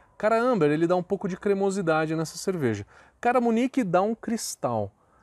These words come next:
é, dá o sabor que o malte cristal dá,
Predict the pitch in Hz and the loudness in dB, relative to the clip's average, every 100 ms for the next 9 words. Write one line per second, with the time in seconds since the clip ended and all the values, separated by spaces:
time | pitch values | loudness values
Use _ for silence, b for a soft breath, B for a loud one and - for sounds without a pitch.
0 | b b 113 113 113 113 110 110 107 107 | b b -4 -2 -2 -2 -2 -2 -2 -4
1 | 107 - - 131 113 151 - 156 165 226 | -6 -10 -14 -2 2 2 2 2 2 2
2 | 233 190 175 185 - 175 160 - - 151 | 0 -2 -2 -4 -4 -4 -4 -6 -2 -2
3 | 160 139 120 107 | -2 0 0 0